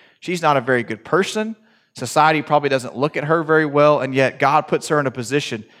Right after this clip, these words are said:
to be used in a mighty way. And listen to what she says.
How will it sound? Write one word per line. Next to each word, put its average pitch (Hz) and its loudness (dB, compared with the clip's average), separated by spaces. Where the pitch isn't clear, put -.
to 147 -2
be 139 0
used 143 2
in 127 0
a 123 0
mighty 131 2
way. 117 -2
And 135 -4
listen 185 2
to 160 4
what 151 2
she 143 -6
says. 110 -2